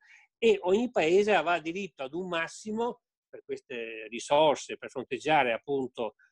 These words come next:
eh, la questione sanitaria, il due per cento del pil. Allora, per quanto riguarda l'Italia, siccome il nostro, eh, pil è circa milleottocento miliardi, si tratta di trentasei, trentasette miliardi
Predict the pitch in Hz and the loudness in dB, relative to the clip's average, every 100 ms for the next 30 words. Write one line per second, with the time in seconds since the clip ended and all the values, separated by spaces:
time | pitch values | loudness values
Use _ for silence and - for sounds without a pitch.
0 | _ - 127 123 120 117 131 - 165 151 | _ -12 -8 -4 -4 -2 -4 0 2 4
1 | 127 - 160 214 208 143 139 170 208 - | 2 2 2 2 2 2 2 2 -2 -4
2 | _ _ 151 143 160 240 208 185 - 175 | _ _ -6 -4 2 4 6 2 2 0
3 | 165 165 139 127 _ 120 117 208 190 160 | 0 0 -2 -2 _ -8 -2 0 0 -2
4 | - 202 175 151 156 165 135 120 117 170 | -4 -4 -4 -4 2 2 2 -2 -6 -4
5 | 151 117 120 160 294 _ _ _ _ 120 | -2 -2 -2 -4 -4 _ _ _ _ -14
6 | 143 135 113 131 - 117 113 110 110 _ | -12 -10 -6 -6 -6 -10 -10 -14 -16 _
7 | 147 135 110 - - 131 131 120 139 131 | -2 0 -2 -8 -8 -8 -6 -2 0 0
8 | 127 - 156 226 143 131 151 - - 143 | 0 -2 -2 2 4 2 0 -8 -4 0
9 | 147 147 131 131 _ _ _ 170 196 214 | 0 -2 -12 -12 _ _ _ -2 0 0
10 | - 135 127 135 143 - 151 131 - 139 | -2 -2 -2 -4 -8 -6 -8 -10 -10 -12
11 | 123 110 107 _ 110 | -8 -6 -6 _ -20